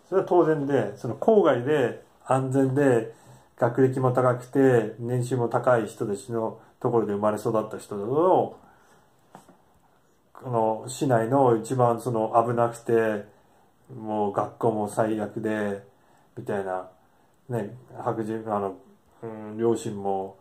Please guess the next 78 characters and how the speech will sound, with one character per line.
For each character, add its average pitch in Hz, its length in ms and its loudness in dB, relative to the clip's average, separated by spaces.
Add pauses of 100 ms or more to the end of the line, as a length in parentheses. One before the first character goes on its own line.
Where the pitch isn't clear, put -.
(580)
ね、 101 400 -6 (440)
あ 101 100 -6
の、 95 360 -6
離 98 120 -8
婚 101 220 -6
し - 80 -18
て 110 80 -4
る 101 180 0
み 95 80 -10
た 98 120 -6
い 92 60 -8
な 95 80 -12
感 107 240 -2
じ 107 60 -6
の 104 100 -2
と 113 140 0
こ 117 80 4
ろ 101 120 0
と、 107 380 2 (560)
そ 147 180 -2
こ 196 120 8
で 196 60 6
比 196 80 0
べ 185 280 2
た、 175 360 2 (180)
ど 151 200 6
う - 20 6
い - 20 6
う - 20 -2
ふ - 40 -2
う 143 40 -2
に 113 240 -6
生 131 200 -4
ま-、 123 260 0
生 131 60 0
ま 123 180 6
れ 120 80 -2
育 123 260 2
っ - 60 -10
て 101 60 -2
く 113 140 -4
る、 117 140 -4
生 135 100 2
き-、 131 80 -6 (120)
生 135 80 -2
き - 80 -10
て 120 80 0
い 98 40 0
く - 60 -12
か 104 140 0
っ - 20 -4
て - 100 -8
い 101 60 -6
う 92 60 -6
の - 0 -
を - 20 -14
比 104 240 2
べ 107 60 -2
た 107 100 2
ら、 95 220 0
そ - 140 -4
れ 208 100 8
は、 196 200 4 (520)
そ 156 60 0
の 196 120 4
場 190 140 4
所 190 120 0
の 180 100 2
方 165 180 4
が、 104 300 0 (500)
全 156 180 2
然 160 200 4
人 156 180 2
種 170 160 4
よ 147 60 6
り、 101 240 -4 (960)
あ 117 60 -4
の、 104 460 -2